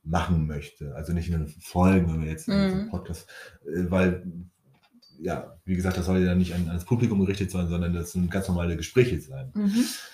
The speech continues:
Speaker 1: Und ich kann mir schon vorstellen, so dass der eine oder andere sich dann fragt, oder dass es auch nicht, nicht unwichtig ist, äh, ja, welchen Background wir haben, also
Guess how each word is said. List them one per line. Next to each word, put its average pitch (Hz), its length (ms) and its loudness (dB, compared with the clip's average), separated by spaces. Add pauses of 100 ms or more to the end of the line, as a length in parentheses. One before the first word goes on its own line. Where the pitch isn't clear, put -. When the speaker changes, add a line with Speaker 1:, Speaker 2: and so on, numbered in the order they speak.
(720)
Speaker 1:
Und 104 100 2
ich 95 80 4
kann 110 100 4
mir 107 80 8
schon 120 220 4
vorstellen, 101 580 2
so 98 140 0
dass 95 380 -2 (440)
der 95 100 2
eine 95 180 4
oder 90 120 2
andere 92 220 2
sich 90 160 -2
dann 87 200 0
fragt, 95 360 0
oder 87 100 0
dass 90 100 2
es 82 40 0
auch 82 280 -6
nicht, - 360 -8
nicht 87 160 -10
unwichtig 120 460 0
ist, 98 320 -12 (800)
äh, 87 460 -2 (1600)
ja, 90 120 2
welchen 82 180 0
Background 80 360 0
wir 73 100 -2
haben, 73 140 -6
also 80 160 -2